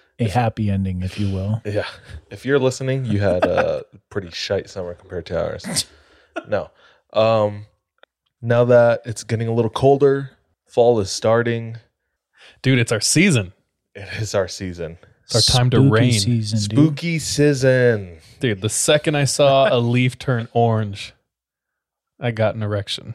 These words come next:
Speaker 3: No, I'm just kidding. <laughs> No, I was like, "Yes, dude."
Speaker 2: Man, I'm so excited.
Speaker 3: <laughs>
Speaker 1: We're
Speaker 2: Fall,
Speaker 1: gonna go
Speaker 2: like,
Speaker 1: trick-or-treating.
Speaker 2: fall is my favorite season because the weather,
Speaker 3: Yep.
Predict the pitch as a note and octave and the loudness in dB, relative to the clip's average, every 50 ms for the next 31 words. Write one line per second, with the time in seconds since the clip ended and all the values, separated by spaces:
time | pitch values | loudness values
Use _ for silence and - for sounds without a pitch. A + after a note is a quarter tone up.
0 | - _ _ - - - - - - - - - B4 - A#4 - - - F#4+ - | -16 _ _ -8 -6 -6 -4 -4 -4 0 2 0 2 0 -2 -4 -2 -2 -4 -2
1 | - - - - - F3+ - - F#3 - E3 - - - - - - - D#3 D3 | -2 -4 -4 -4 -6 -10 -10 -10 -10 -12 -12 -12 -12 -14 -16 -16 -10 -2 2 4
2 | A#2+ B2 B2 B2+ B2+ B2 A#2+ A#2 B2 A2 G#2 - A#2 A#2 A#2 G#2+ G2+ F#2 - - | 4 4 4 4 2 2 2 2 0 0 0 -2 -2 0 0 0 0 -2 -6 -10
3 | - G#2 G2 G2+ G2+ - _ _ _ _ _ - B2 B2 - C3+ D3+ C#3+ - C#3+ | -10 -10 -10 -10 -12 -14 _ _ _ _ _ -2 -2 0 0 -2 -4 -4 -4 -4
4 | A2+ F#2+ - G2 F2+ E2+ E2 E2 - _ - C3+ B2 C3 - A3 G3 - - F#3 | -4 -4 -6 -6 -8 -8 -8 -10 -14 _ -2 -2 0 2 4 4 6 8 8 8
5 | - - - B2 A2 G#2+ C#3 B2 - - - C#3 C3+ - - C#3 B2 - - - | 8 8 6 4 4 4 4 4 4 4 2 2 0 2 0 -2 -2 -2 -2 0
6 | C3+ C3 B2+ C3 - - C3+ C3 C3 B2+ C3+ - _ - C3+ C3+ C#3+ E3 E3 D3 | 0 0 0 -2 -4 -2 -2 -2 -2 -2 -4 -8 _ 2 6 6 8 6 6 4
7 | D3+ C#3+ B2 C3+ C#3 C3 C3 C3 B2+ - C3 B2+ A#2+ A#2+ B2+ B2+ B2 A2+ G#2+ - | 0 -2 0 2 2 2 2 2 -2 -4 -6 -6 -6 -4 -6 -6 -6 -8 -10 -6
8 | - F#2+ F2 E2+ E2 - - - - - - G2+ F#2+ F2+ E2+ E2 E2+ G2 G2+ A#2 | -4 -4 -4 -4 -6 -12 -18 -20 -20 -8 -6 -6 -4 -2 -2 -4 -2 -4 -6 -6
9 | B2+ - _ _ _ _ _ - A#2 G2 F#2 G#2 A2+ | -8 -12 _ _ _ _ _ -8 -4 0 0 0 0